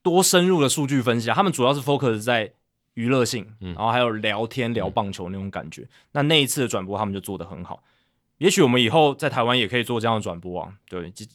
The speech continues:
Speaker 1: 搞不好也是一个很好的方式。
Speaker 2: 呃，罗杰老叔，如果你有钱的话，你成立一个电视台好了。
Speaker 1: 对，你就可以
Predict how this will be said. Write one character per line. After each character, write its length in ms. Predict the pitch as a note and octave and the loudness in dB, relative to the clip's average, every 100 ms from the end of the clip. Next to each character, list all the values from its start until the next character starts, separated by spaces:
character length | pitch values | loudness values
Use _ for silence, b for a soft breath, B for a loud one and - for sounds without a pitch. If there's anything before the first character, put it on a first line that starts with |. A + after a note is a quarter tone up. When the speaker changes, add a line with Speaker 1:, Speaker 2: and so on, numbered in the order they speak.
| - | -6
Speaker 1:
搞 100 | A2 | 0
不 80 | B2+ | 2
好 120 | A#2+ | 2
也 80 | F#2+ | 0
是 120 | A2+ | -6
一 60 | |
个 100 | A2+ | -6
很 140 | G2+ G2 | -6 -6
好 160 | G2 | -6
的 80 | E2 | -8
方 140 | D#2 E2+ | -10 -2
式。 80 | |
Speaker 2:
呃， 500 | G#2 G2+ G2 G2 G2 | 0 2 2 0 0
罗 160 | G2+ A#2+ | 0 2
杰 100 | B2+ | 4
老 160 | A#2 G2 | 2 2
叔， 160 | A2+ | -2
如 120 | A2 | 0
果 160 | A2+ A2 | 2 2
你 340 | F#2+ E2+ E2 | 0 -4 -6
有 160 | F2+ F#2 | -4 -4
钱 140 | - | -2
的 80 | G2+ | 0
话， 100 | A2 | 0
你 80 | F#2+ | 0
成 160 | G#2 G2+ | -4 -2
立 80 | |
一 20 | A2 | 0
个 80 | |
电 160 | G#2 G#2+ | 0 0
视 160 | G2+ G2 | -4 -10
台 220 | E2+ C#2+ | -10 -10
好 140 | G1+ | -14
了。 80 | - _ | -18 _
Speaker 1:
对， 220 | E3 D3 - | 2 2 2
你 100 | D#3+ | 6
就 120 | A3 | 6
可 140 | G3 | 8
以 300 | G#3 D3+ - | 8 6 0